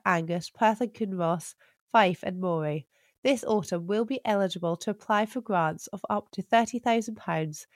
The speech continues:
to help repair man-made flood banks. The scheme, expected to open this month, will be administered by the Scottish Government. Further details will be made available on the Rural Payments and Services website,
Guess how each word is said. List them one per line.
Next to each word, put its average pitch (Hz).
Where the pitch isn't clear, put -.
to -
help 254
repair 185
man-made 190
flood -
banks. 151
The 269
scheme, 240
expected 220
to -
open 202
this 202
month, 160
will 220
be 247
administered 190
by 180
the 180
Scottish -
Government. 160
Further 302
details 185
will 202
be 233
made 247
available 170
on 170
the 185
Rural 220
Payments 202
and 202
Services 208
website, 160